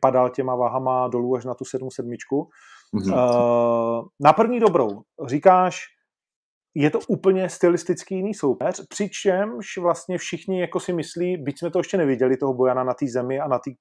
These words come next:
Speaker 1: na tom pletivu, tak
Speaker 2: Mhm.
Speaker 1: všeobecně je jakoby vnímán, eh, tak, že by měl být chtít tím bojovníkem, který tě taky natlačí na pletivo a spíš tě vezme dolů a tam tě bude trápit.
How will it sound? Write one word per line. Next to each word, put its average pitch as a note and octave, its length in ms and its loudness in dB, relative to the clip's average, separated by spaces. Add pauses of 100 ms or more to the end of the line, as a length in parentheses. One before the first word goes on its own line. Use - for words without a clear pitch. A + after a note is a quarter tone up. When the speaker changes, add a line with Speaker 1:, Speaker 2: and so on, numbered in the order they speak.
(120)
Speaker 1:
na A#2 80 -6
tom C3+ 160 -6
pletivu, B2+ 540 -4 (380)
tak - 140 -2
Speaker 2:
Mhm. A#2 40 4
Speaker 1:
všeobecně E3 460 2
je E3+ 200 2 (120)
jakoby D#3+ 300 0
vnímán, D3+ 640 -2
eh, C3+ 880 0
tak, C3 200 2
že D3+ 300 0 (320)
by C#3+ 140 0
měl D#3+ 280 2
být D#3+ 220 -2
chtít D#3 300 -6
tím E3 200 -4
bojovníkem, D#3 520 0
který D#3+ 220 -2
tě E3 120 -2
taky E3+ 240 2
natlačí C#3+ 400 -2
na C3 100 0
pletivo C#3+ 480 0
a C3+ 60 2
spíš - 220 -8
tě C#3+ 120 -4
vezme C#3 240 -2
dolů C3+ 220 0
a C3 40 0
tam C3 140 0
tě C3+ 120 -6
bude C3 200 0
trápit. A#2 420 0